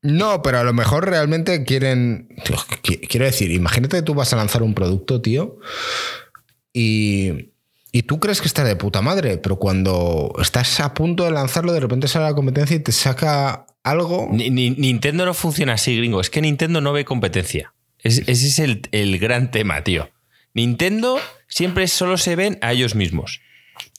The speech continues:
Speaker 1: Mira, no me creo que no miren alrededor, porque si no, no hubiesen hecho el Zelda Breath of the Wild.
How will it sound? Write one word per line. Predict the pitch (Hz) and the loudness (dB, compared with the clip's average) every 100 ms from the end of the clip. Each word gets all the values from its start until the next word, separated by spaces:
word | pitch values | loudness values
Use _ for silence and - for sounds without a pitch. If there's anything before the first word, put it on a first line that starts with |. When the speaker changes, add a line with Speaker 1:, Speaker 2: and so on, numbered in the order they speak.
| - | -2
Speaker 1:
Mira, | 110 82 - - | 0 0 -4 -4
no | 117 123 | -2 0
me | 143 | 0
creo | 147 143 135 | 0 -2 0
que | 131 | 0
no | 127 | 2
miren | 127 127 120 113 107 - | 2 2 0 0 -2 -2
alrededor, | 110 107 104 98 107 151 202 - - - - | 0 2 2 2 0 0 -4 -10 -8 -6 -4
porque | - 104 | 0 2
si | 107 | 2
no, | 113 | 2
no | 117 | 2
hubiesen | 117 107 104 | 2 2 0
hecho | 101 107 | 0 0
el | 87 | 0
Zelda | 98 92 | 2 2
Breath | 90 87 - | 2 0 0
of | |
the | 82 | 2
Wild. | 78 64 58 | 2 2 -2